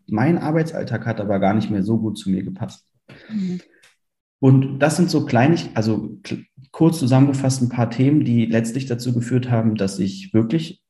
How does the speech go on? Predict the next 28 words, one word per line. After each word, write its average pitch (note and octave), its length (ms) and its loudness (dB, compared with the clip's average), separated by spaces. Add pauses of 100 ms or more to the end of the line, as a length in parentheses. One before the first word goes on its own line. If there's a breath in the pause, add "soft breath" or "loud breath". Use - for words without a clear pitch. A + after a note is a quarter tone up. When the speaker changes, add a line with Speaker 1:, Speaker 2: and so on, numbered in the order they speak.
(260)
Speaker 1:
mit A#2+ 300 2
fünfundzwanzig C3 840 0
in B2+ 60 -2
etwa B2 480 -6 (480)
meiner G2 580 2
Meinung B2 260 6
nach A2+ 200 0
massiv A2+ 440 -2
ausgebrannt - 600 -6
war. - 220 -12 (100)
Also F#2+ 180 -2
ich G2+ 160 -2
war G2+ 80 2
Speaker 2:
Mhm. G2+ 60 -4
Speaker 1:
richtig, A#2 480 -2
richtig - 580 -6
leer G2+ 640 0 (760 loud breath)
und, A#2+ 320 4
ähm, G#2 680 -2 (180)
darf G#2+ 220 0
meinem A2+ 160 4
Körper B2+ 300 2
danken, A2+ 340 0
dass A2+ 180 -6
dann G#2+ 300 -2
ein G2+ 460 -4
Kreuzbandriss C3 680 0
eigentlich, - 480 -6